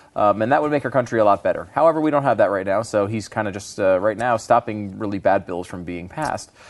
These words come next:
Uh, it's an interesting, um,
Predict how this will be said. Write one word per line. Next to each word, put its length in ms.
Uh, 60
it's 160
an 80
interesting, 840
um, 640